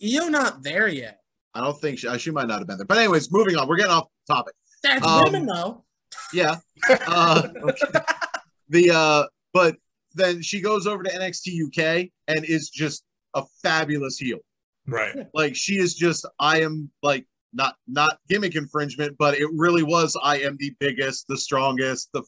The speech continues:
Speaker 2: you
Speaker 3: Yeah.
Speaker 2: know, and,
Speaker 3: Mm-hmm.
Speaker 2: and she was just beating the hell out of everybody.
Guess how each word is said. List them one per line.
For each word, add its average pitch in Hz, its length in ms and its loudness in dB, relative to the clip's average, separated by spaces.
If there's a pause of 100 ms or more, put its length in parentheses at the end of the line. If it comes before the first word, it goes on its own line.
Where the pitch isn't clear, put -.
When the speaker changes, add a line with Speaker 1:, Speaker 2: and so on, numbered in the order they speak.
(120)
Speaker 2:
you - 80 -8
Speaker 3:
Yeah. 139 100 4
Speaker 2:
know, 120 180 0 (600)
and, 151 360 2
Speaker 3:
Mm-hmm. 143 200 -8
Speaker 2:
and 147 120 -4
she 190 140 -4
was 170 140 -4
just 156 240 -6 (360)
beating 151 340 -4
the 139 160 -2
hell 160 380 0
out 156 100 2
of 160 40 4
everybody. 143 580 2